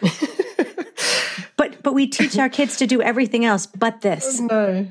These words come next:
Speaker 1: My
Speaker 2: So
Speaker 1: parents weren't that great at telling me anything, but also, but I had my big sister who did, and they did give me a book,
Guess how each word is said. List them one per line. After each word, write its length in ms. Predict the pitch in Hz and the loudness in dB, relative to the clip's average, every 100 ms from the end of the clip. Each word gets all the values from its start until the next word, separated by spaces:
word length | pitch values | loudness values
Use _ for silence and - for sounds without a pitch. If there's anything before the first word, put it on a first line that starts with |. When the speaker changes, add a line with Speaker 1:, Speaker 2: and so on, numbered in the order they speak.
| 170 | -4
Speaker 1:
My 140 | 254 370 | 2 4
Speaker 2:
So 180 | - - | 4 2
Speaker 1:
parents 380 | 392 359 254 | 0 0 2
weren't 160 | 247 240 | 0 0
that 180 | 220 - | -2 0
great 220 | 226 202 | 0 0
at 60 | 196 | 0
telling 200 | 285 240 | 0 0
me 60 | |
anything, 260 | 185 180 175 | -2 -2 0
but 140 | 240 | 0
also, 320 | 277 330 277 | 0 -2 -2
but 200 | - 302 | 0 0
I 100 | - | 0
had 140 | 294 247 | 0 0
my 120 | 220 | 0
big 200 | 220 214 | 0 -2
sister 380 | - 233 - 165 | -2 -4 0 2
who 140 | 185 | 2
did, 360 | 175 196 202 214 - - | 2 0 0 -4 -12 -4
and 140 | 269 349 | 0 2
they 120 | 349 | 2
did 360 | 370 403 202 | 2 0 0
give 160 | 247 247 | -4 -2
me 240 | 220 214 | 0 -2
a 100 | 202 165 | -2 -2
book, 440 | 220 - - | -2 -4 -4